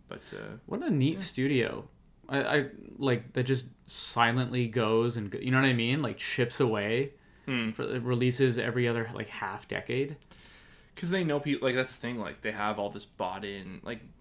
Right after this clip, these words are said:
Speaker 1: you know, to this day, like, Grand Theft Auto five still hits charts, right? Like, it's
Speaker 2: It, it is an
Speaker 1: the top
Speaker 2: unbelievable
Speaker 1: ten li-,
Speaker 2: game.
Speaker 1: like,
Speaker 2: Yeah.
Speaker 1: so, you know, like, the war chest they amass, they can just, they, and they know it's going to sell, like, they're just going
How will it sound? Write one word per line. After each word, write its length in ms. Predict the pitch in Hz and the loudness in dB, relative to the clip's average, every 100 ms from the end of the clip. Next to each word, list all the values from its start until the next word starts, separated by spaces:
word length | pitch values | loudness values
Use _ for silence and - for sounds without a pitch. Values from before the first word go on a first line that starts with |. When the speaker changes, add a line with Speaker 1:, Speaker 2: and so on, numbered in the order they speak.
| - | -14
Speaker 1:
you 100 | 156 | -8
know, 140 | 135 101 - - | -6 -6 -12 -14
to 100 | 143 | -6
this 160 | 131 - | -6 -6
day, 300 | 104 104 104 | -6 -6 -6
like, 180 | - | -10
Grand 180 | - 120 | -10 -12
Theft 120 | - - | -10 -10
Auto 160 | - | -10
five 380 | - 87 80 58 | -8 -8 -6 -8
still 520 | - 107 85 71 71 - | -10 -6 -6 -6 -10 -16
hits 260 | - - - | -14 -12 -10
charts, 480 | - 101 71 - - | -6 -6 -6 -10 -10
right? 260 | 85 123 - - | -8 -8 -12 -12
Like, 160 | - 110 | -8 -8
it's 160 | 104 | 0
Speaker 2:
It, 120 | 165 - | 0 6
it 220 | 156 151 | 10 10
is 160 | 147 | 10
an 60 | 135 | 8
Speaker 1:
the 80 | 123 | 4
top 180 | 104 - | 2 -2
Speaker 2:
unbelievable 160 | 113 | -2
Speaker 1:
ten 120 | 98 | -4
li-, 80 | 90 | -4
Speaker 2:
game. 80 | - | -6
Speaker 1:
like, 140 | 120 110 | -6 -6
Speaker 2:
Yeah. 60 | |
Speaker 1:
so, 380 | 78 127 117 107 | -4 0 2 2
you 140 | 113 110 | -2 -8
know, 120 | 82 | -6
like, 140 | 120 104 - | -8 -10 -12
the 140 | - 95 104 | -6 -6 -4
war 200 | 104 113 | -2 -2
chest 380 | - - - - | -4 -12 -14 -12
they 280 | 64 - - | -12 -12 -12
amass, 480 | 98 92 85 92 - | -12 -8 -6 -6 -6
they 120 | - 98 | -12 -12
can 60 | |
just, 240 | 92 - - | -12 -14 -8
they, 100 | - | -6
and 160 | 120 127 | -4 -4
they 80 | |
know 220 | 117 104 110 | -2 -2 -4
it's 100 | 110 | -4
going 180 | 104 87 | -6 -6
to 40 | |
sell, 200 | - 123 | -6 -6
like, 200 | 87 - | -8 -10
they're 80 | 85 | -12
just 220 | 90 - | -12 -12
going 180 | 90 | -12